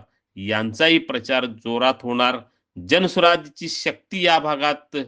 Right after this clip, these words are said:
दीपाली पवार यांच्या रूपाने दिसत आहे. मुळातच दीपाली पवार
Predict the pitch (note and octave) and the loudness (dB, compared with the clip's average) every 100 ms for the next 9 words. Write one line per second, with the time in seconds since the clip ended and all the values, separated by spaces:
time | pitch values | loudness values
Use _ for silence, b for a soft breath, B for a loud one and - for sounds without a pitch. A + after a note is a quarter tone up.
0 | _ _ _ _ _ _ _ _ _ _ | _ _ _ _ _ _ _ _ _ _
1 | _ - _ - G2 C3 C3 D#3 D#3 D#3+ | _ -10 _ -10 0 0 2 0 2 0
2 | D#3+ _ B2 B2+ C#3 C3+ B2+ B2 A2 B2+ | -4 _ -4 2 2 2 -2 -4 -2 -2
3 | A#2+ A2+ A#2+ A#2+ A2+ A2 F#2+ A2+ A#2 B2 | -2 -6 -6 -6 -8 -16 -8 -6 -2 0
4 | B2+ A#2+ A#2 C3+ C#3+ D3 B2 A#2 C3 C3+ | 0 2 2 2 0 -4 -6 -4 -2 -2
5 | C3+ B2 B2 | -2 -4 -4